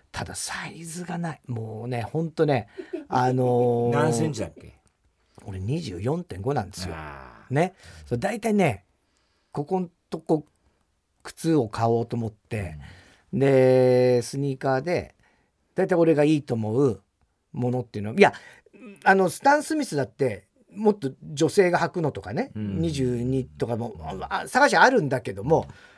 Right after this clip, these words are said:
Speaker 1: 俺がなんかこう、これがいいなって思ったアディダスやナイキのスニーカーをお店の人に「これいくつからありますか？」と、
Speaker 2: うん。
Speaker 1: 二十六からなんですよ、男も。
Speaker 2: えー、
Speaker 1: なんか。
Speaker 2: そんな？
Speaker 1: そうなのよ。
Speaker 2: 俺でもでかいよ、そしたら。
Speaker 1: おっさん五点五ぐらいでしょ？
Speaker 2: うんうん。
Speaker 1: うん。だから、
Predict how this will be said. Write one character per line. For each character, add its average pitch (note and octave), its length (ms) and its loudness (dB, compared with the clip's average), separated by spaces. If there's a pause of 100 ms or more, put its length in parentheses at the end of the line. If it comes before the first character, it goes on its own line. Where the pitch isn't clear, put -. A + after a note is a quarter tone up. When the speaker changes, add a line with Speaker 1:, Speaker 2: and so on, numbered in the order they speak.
(260)
Speaker 1:
俺 A#3+ 180 6
が C#4+ 120 2
な C4+ 120 2
ん C4 80 -2
か G3 120 -2
こ C#3+ 320 0
う、 - 60 -20
こ G3 140 2
れ G#3+ 80 6
が G#3 120 0
い A#3+ 100 0
い G#3 40 2
な E3+ 120 4
っ - 100 -2
て C#3 100 -2
思 B2+ 180 0
っ - 60 -8 (420)
た E3+ 300 4 (460)
ア D3+ 120 -4
デ C3 100 -2
ィ - 20 -4
ダ B2+ 100 0
ス A#2+ 120 -8
や G#2+ 100 -6
ナ A2 160 -2
イ A2+ 100 -4
キ A2 100 -8
の A2 100 -4
ス - 160 -8
ニ G#2+ 200 -4
ー - 40 -20
カ G#2+ 220 -6
ー - 0 -
を E3 260 2 (240)
お C3 60 -10
店 B2 200 -4
の A2+ 80 -4
人 B2 160 -4
に A#2+ 100 -4
「こ A#2 80 -6
れ G#2+ 100 -4
い A2 100 -8
く - 80 -18
つ - 100 -18
か G#2+ 80 -6
ら G2+ 60 -6
あ F#2+ 40 -10
り G2 60 -10
ま G2 120 -10
す F2+ 100 -10
か？」 B2 100 -8
と、 - 100 -4
Speaker 2:
う B2 40 -4
ん。 - 20 -2
Speaker 1:
二 F#3 120 -2
十 G2+ 140 -6
六 A#2 280 -8
か - 140 0
ら - 100 -8
な - 80 -20
ん - 60 -20
で - 40 -20
す - 60 -18
よ、 - 60 -12
男 - 280 -12
も。 F#3+ 60 8
Speaker 2:
え G#3 40 8
ー、 C#4 280 8
Speaker 1:
な D4+ 60 6
ん - 40 -2
か。 - 80 -4
Speaker 2:
そ D#3+ 220 0
ん B3+ 120 -6
な？ B3+ 220 2
Speaker 1:
そ F3+ 220 0
う C#3+ 40 2
な G2+ 80 -4
の G#2+ 80 -12
よ。 D3 100 -4
Speaker 2:
俺 G3+ 80 -4
で D4 120 2
も A3+ 100 0
で D3+ 100 2
か A2 200 -2
い D#2+ 80 -6
よ、 D2+ 60 -14
そ - 80 -20
し - 120 -20
た - 100 -18
ら。 - 60 -18
Speaker 1:
お - 40 2
っ F3 40 2
さ G#3 80 4
ん D3+ 60 2
五 E3+ 160 4
点 A#2+ 140 0
五 A#2+ 160 -2
ぐ G#2+ 100 -6
ら F#2 80 -8
い F#2+ 40 -8
で G2+ 40 -8
し F#2+ 60 -4
ょ？ - 60 -2
Speaker 2:
う D#2+ 40 -6
ん - 40 -12
う D2+ 40 -12
ん。 C#2+ 60 -16 (160)
Speaker 1:
う A2 40 -6
ん。 F#2+ 320 -6
だ C3+ 120 -2
か A#2+ 60 0
ら、 G#2 100 -8